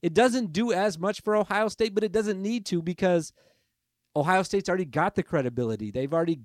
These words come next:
got what Penn State is looking for. So it just doesn't do as much for them. Um, but like I <laughs> said, man, I just cannot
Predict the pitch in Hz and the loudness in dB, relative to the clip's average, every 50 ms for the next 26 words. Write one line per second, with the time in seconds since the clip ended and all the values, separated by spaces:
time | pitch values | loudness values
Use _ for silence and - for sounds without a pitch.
0 | 104 - 139 135 151 185 185 165 151 - _ _ _ _ _ _ _ _ _ _ | -10 -2 2 4 6 6 6 6 2 0 _ _ _ _ _ _ _ _ _ _
1 | _ _ 139 147 170 170 160 - - - 180 190 175 - - 165 170 202 - - | _ _ 2 4 4 4 4 2 -2 -2 -2 -2 -2 -6 -2 -2 -2 -2 0 0
2 | 156 185 185 156 123 135 156 202 - - 180 139 120 - - 110 101 110 - - | 0 0 0 -2 -4 -2 -2 0 0 -2 -4 -6 -6 -6 -8 -6 -6 -8 -10 -16
3 | _ _ _ _ _ _ - - 185 185 165 156 190 - - 202 185 170 165 156 | _ _ _ _ _ _ 0 2 4 4 4 2 0 2 4 2 4 4 2 4
4 | 147 165 165 156 135 147 139 139 - - - 131 120 123 120 120 120 117 - _ | 6 6 6 6 4 4 2 2 0 -2 -4 -2 0 0 0 0 -2 -4 -8 _
5 | _ _ _ _ _ 143 147 151 156 156 151 143 175 170 170 175 170 - 170 151 | _ _ _ _ _ 4 6 8 8 6 6 6 4 6 6 4 6 6 4 2
6 | - - 156 131 - - 135 117 123 123 127 123 120 135 151 156 139 139 127 - | 2 2 0 -2 -2 -4 -8 -4 -2 -2 0 0 0 0 0 0 -2 -4 -6 -6
7 | - - 127 120 120 127 135 135 127 117 - | -8 -6 -6 -4 -4 -4 -4 -4 -4 -4 -8